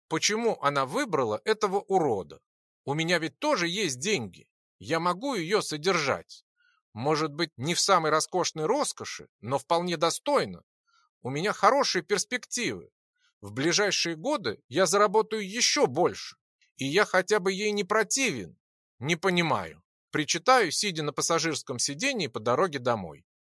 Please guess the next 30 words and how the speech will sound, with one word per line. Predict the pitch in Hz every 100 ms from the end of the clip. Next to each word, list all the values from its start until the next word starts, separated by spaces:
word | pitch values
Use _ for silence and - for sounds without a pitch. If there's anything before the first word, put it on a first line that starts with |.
| _ _ _ _
"Ну, | 98 113 147 160 156 160 _ _
а | 127
ты | 127 175 175
уверен, | 156 135 196 277 180
что | - - 196
это | -
был | 180 202 175
её | 156 220 202
хахаль? | 127 196 165 - 80 - _ _ _ _ _ -
Может, | 113 143 147 123
помогала | 135 143 135 226 196
начальнику | 143 131 208 240 202 156 113
выбирать | 123 131 190 -
кольцо | - 156 - 254
для | 180 143
кого-то | 151 202 240
другого? | 165 143 135 135 196 139 120 _ _ _ _
Или | 208 214
другу | 135 214 190
семьи?" | - 170 113 101 196 175 _ _ _ _ _ _ _ -
"Да | 117
нет, | 156 139 95 - - _ _
я | 185
чётко | 190 285 254 - 151
слышал, | - 175 120 - - _ _ _
что | - 185
кольцо | - 180 175 - 277
было | 156 226 214
для | 156 175
неё. | 170 160 113 82